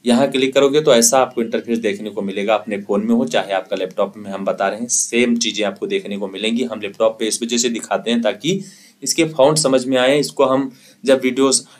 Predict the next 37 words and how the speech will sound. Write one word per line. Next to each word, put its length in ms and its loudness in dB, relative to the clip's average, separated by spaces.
YouTube 280 2
पे 60 4
upload 300 2
करते 240 0
हैं 80 0
तो 120 0
चीज़ें 280 0
अच्छे 280 2
से 120 -2
दिखाई 360 0
देती 260 -6
हैं, 100 -2
उस 260 -4
वाले 200 2
phone 260 2
में 140 0
थोड़ा 200 4
अच्छे 300 0
से 120 -10
दिखाई 320 0
नहीं 140 -6
देती 240 -6
इस 140 -10
वजह 160 -10
से। 100 -14
तो 120 -12
यहाँ 480 -2
हम 120 0
लोग 180 4
ऐसे 240 2
पहुँचेंगे। 440 -4
अब 220 -6
जिसका 380 0
भी 140 -4
हमें 200 -2
निकालना 540 2
है, 240 -2